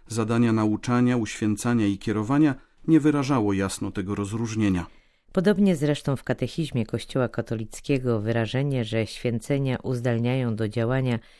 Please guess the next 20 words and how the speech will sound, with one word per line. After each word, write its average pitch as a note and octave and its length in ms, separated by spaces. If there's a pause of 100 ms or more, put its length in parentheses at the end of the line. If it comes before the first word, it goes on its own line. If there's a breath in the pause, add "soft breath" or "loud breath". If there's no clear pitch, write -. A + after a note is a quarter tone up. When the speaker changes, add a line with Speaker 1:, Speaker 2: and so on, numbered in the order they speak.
(240 soft breath)
Speaker 2:
jako A#2+ 420
przedstawiciel B2+ 800
Chrystusa, B2+ 760
głowy A2+ 380
Kościoła, B2 680
w A#2 120
jego A2 300
potrójnej A2+ 680
funkcji A#2 420
kapłana, A2 480
proroka A2 520
i G2 80
króla, F3 520 (540 soft breath)
nie F#3+ 140
było D3 300
precyzyjne, A#2+ 840
gdy A2+ 220
chodzi A2+ 480
o G#2+ 160
diakonat. A2+ 760